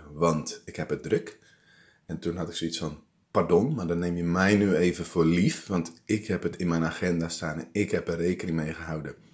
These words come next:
En is er geen overleg meer mogelijk?" of zoiets. Dus dat heb ik ook gelijk even heel duidelijk laten weten. Ehm, en waar komt dat dan vandaan?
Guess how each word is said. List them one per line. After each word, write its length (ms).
En 200
is 440
er 160
geen 300
overleg 500
meer 160
mogelijk?" 440
of 120
zoiets. 400
Dus 140
dat 160
heb 160
ik 160
ook 220
gelijk 360
even 260
heel 180
duidelijk 500
laten 380
weten. 360
Ehm, 600
en 460
waar 240
komt 200
dat 140
dan 180
vandaan? 640